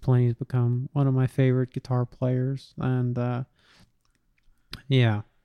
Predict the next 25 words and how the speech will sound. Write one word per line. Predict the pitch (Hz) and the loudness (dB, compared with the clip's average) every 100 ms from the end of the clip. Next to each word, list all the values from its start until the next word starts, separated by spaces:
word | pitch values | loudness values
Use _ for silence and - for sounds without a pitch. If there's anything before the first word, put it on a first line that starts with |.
| _ - | _ 0
And | 127 | 2
I, | 120 123 123 | 2 2 0
I, | 131 165 | 0 0
I'm | 156 | 0
sure | - 156 151 | 4 4 4
for, | - 127 117 | 2 -2 -2
like, | 113 113 | -4 -2
live | 117 117 120 | 0 2 0
performance, | 127 - 120 117 117 110 | -2 -2 0 2 2 0
it's | 117 - | -4 -2
super | 127 120 120 | 0 0 -2
convenient | 120 110 113 117 117 110 | -2 -2 0 0 0 -2
to | - | -4
have | 123 117 | -4 -2
something | 123 113 117 | -2 -2 -2
that's, | 117 - | -4 -6
like, | 113 | -10
compact, | - 127 123 123 120 117 117 _ _ - _ - | -4 0 0 0 -2 -4 -6 _ _ -20 _ -2
very | 117 117 | 0 0
light, | 110 110 120 123 - - - - - _ - | 0 0 0 -2 -6 -18 -20 -20 -20 _ -6
and | 127 117 113 | 0 2 2
is, | 110 107 | 0 -2
uh, | 117 113 120 123 - | -2 -2 -2 -4 -8
taking | - 123 - 120 120 | -4 -4 -2 -2 -2
your, | 117 113 110 | -4 -4 -6